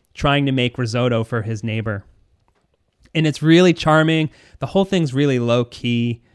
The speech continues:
um, and really surprising. There are moments in here that I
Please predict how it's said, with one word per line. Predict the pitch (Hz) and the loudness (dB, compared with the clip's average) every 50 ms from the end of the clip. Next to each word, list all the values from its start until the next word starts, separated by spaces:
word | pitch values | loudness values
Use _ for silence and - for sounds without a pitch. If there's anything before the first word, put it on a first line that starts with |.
| _ _ _ _ _ _ _ - | _ _ _ _ _ _ _ -8
um, | 120 117 113 113 110 110 113 - _ - | -6 -4 -4 -4 -4 -4 -6 -8 _ -4
and | 147 143 139 143 143 151 160 170 | -2 -2 0 0 0 0 0 2
really | 202 226 226 208 175 151 135 | 4 6 6 6 6 4 2
surprising. | - - 120 - - 127 117 113 110 104 107 101 101 110 | 0 -4 -6 -4 -2 -2 0 0 -2 -4 -6 -8 -8 -6
There | 113 131 139 143 143 139 | -4 -2 0 2 2 0
are | |
moments | 143 139 - 151 143 143 143 143 139 - - | 0 -2 -2 0 0 0 0 0 -2 -4 -4
in | 127 | -6
here | 117 113 131 127 123 120 117 | -4 -4 -4 -2 -2 -2 -2
that | 123 120 117 120 - _ _ | -2 -2 -2 -4 -6 _ _
I | - 123 120 120 120 120 120 120 120 | -6 -4 -2 -2 -2 -4 -4 -6 -8